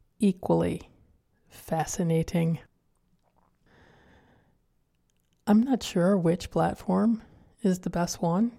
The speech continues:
If you have your own questions for him about Godzilla or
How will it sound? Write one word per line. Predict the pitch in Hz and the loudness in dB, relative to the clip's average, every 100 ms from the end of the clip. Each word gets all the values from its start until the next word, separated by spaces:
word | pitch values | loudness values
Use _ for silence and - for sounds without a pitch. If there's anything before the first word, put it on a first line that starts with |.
| - - _ _ _ | -18 -20 _ _ _
If | 185 180 | -2 0
you | 190 | -2
have | 170 180 180 | 0 0 2
your | 175 | 0
own | 170 170 180 | 0 0 -2
questions | - 170 - - 196 214 - - - _ _ _ _ _ _ _ _ _ _ _ _ _ _ _ | 0 0 -2 -2 0 0 -4 -14 -18 _ _ _ _ _ _ _ _ _ _ _ _ _ _ _
for | - 202 190 | -4 2 4
him | 175 180 214 220 - - | 4 4 4 0 -4 -4
about | 180 170 180 - - _ _ _ _ _ _ _ - | 0 0 0 -6 -18 _ _ _ _ _ _ _ 0
Godzilla | 190 170 - 170 180 220 - _ _ _ _ _ _ _ _ _ _ | 2 2 -2 -2 0 -2 -6 _ _ _ _ _ _ _ _ _ _
or | 180 175 175 175 175 | 2 4 4 4 0